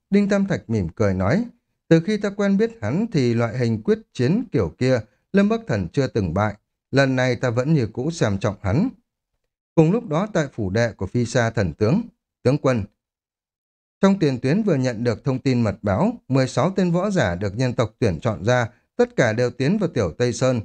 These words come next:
chỗ mà Lâm Bắc Thần đang ở. Một gã lính trinh sát cung kính bẩm báo với Hắc Lãng Vô Nhai.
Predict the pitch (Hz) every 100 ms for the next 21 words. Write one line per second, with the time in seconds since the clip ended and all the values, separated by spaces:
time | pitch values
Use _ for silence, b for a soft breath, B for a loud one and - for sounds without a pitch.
0 | - - 170 170 220 107 98 113 151 -
1 | 90 80 120 113 107 71 _ _ _ _
2 | _ - 135 123 143 151 139 156 120 110
3 | 196 - 208 196 160 220 170 90 85 92
4 | 135 165 175 123 151 151 120 110 117 104